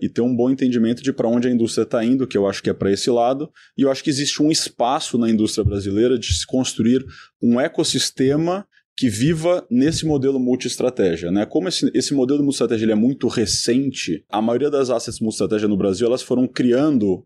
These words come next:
áreas de excelência que se transformaram em silos. Então, você tem uma grande área de crédito com uma pessoa de crédito, uma grande área de bolsa com uma pessoa de bolsa,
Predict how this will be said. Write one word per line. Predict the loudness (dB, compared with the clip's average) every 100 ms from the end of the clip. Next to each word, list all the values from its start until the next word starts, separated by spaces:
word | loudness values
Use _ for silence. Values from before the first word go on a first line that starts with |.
| _
áreas | -4 -2 0 0
de | 0
excelência | 0 0 2 0 -4
que | -6
se | -4
transformaram | -4 -2 0 0 0
em |
silos. | -2 -2 0 -2 -8 -18 -20 _
Então, | -8 -6
você | -2
tem |
uma | 0 0
grande | 0 0 2 2 2
área | 2 0
de | -2
crédito | -2 2 2 2 -2 -2 -2
com | -2 -2
uma | 0
pessoa | -2 -2 -2
de | 0
crédito, | 0 2 0 -2 -6
uma | -2 0
grande | 2 0 2
área | 2 2
de | 0
bolsa | 0 2 0 0
com |
uma | -2
pessoa | -2 0
de | 0
bolsa, | 2 0 0 -6